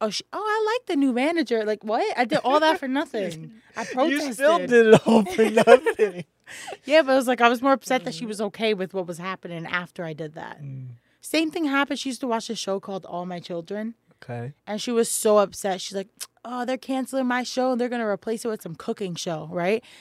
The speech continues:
Speaker 1: And I was like, "Oh, f-, yeah, boycott the cooking show," or whatever, right? Then she watches it every day
Speaker 2: <laughs>
Speaker 1: after. And I was like, "How are you mad?"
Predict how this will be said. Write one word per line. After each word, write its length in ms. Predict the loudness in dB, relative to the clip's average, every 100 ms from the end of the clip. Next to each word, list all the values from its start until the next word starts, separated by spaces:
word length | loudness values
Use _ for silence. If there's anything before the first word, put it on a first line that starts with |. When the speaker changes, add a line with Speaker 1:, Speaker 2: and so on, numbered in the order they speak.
| _
Speaker 1:
And 120 | -6 -2
I 60 |
was 100 | -2
like, 120 | -6 _
"Oh, 320 | -4 -2 -2 -4
f-, 200 | -10 _
yeah, 320 | -4 -2 -2
boycott 600 | -2 -2 -4 -4 -10 -10
the 60 | -12
cooking 360 | -12 -12 -10 -10
show," 240 | -6 -4
or 140 | -2
whatever, 360 | -2 -2 -2 -4
right? 320 | -2 0 -2 _ _ _ _ _ 0
Then 140 | 2
she 140 | 4 2
watches 480 | 4 2 -2 0
it 60 | 4
every 280 | 4 2 0
day 240 | 2 4
Speaker 2:
<laughs> 160 | 4 0
Speaker 1:
after. 420 | -2 -4 -4 -6 -12 _ _ _ _ _ _ _ _ _ _ _ _ _ _ -6
And 120 | -4
I 40 |
was 100 | -4
like, 120 | -6 -2
"How 120 | 0
are 80 | 0
you 160 | -2 -2
mad?" 440 | 0 0 2